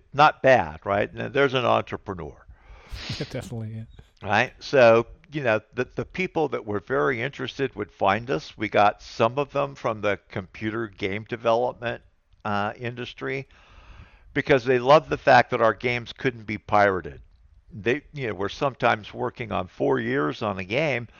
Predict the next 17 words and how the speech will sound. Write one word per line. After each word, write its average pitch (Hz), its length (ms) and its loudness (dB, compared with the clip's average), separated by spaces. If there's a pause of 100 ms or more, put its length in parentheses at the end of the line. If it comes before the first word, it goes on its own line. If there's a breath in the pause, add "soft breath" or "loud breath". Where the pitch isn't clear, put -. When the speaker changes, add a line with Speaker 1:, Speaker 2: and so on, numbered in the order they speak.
(400 soft breath)
Speaker 1:
and 110 200 -4
not 127 240 2
making 123 360 -6
any 117 220 -4
money 147 320 -4
because - 360 -8
people 151 280 -4
would 156 120 -2
just - 220 -6
steal 196 380 0
it. - 140 -8 (320)
They, 139 260 -8
you 123 100 -2
know, 165 220 4
they'd 113 280 -2
buy 117 240 8
it, 196 220 2